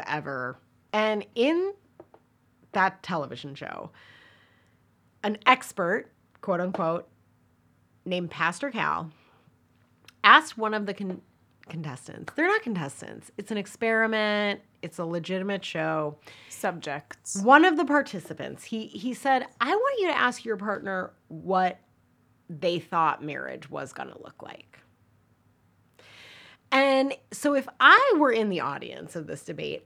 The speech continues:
Speaker 1: I would wanna ask Mayor Dibble, potential Mayor Dibble,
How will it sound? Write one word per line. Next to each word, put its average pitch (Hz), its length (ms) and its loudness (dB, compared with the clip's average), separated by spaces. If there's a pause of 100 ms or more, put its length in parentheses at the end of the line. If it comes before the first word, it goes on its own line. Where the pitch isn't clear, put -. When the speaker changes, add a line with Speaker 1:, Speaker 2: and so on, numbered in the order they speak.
Speaker 1:
I 294 240 8
would 370 260 2
wanna 220 300 2
ask 151 600 0 (420)
Mayor 160 340 -2
Dibble, - 480 -12 (680)
potential 175 440 -6
Mayor 143 240 -8
Dibble, - 400 -16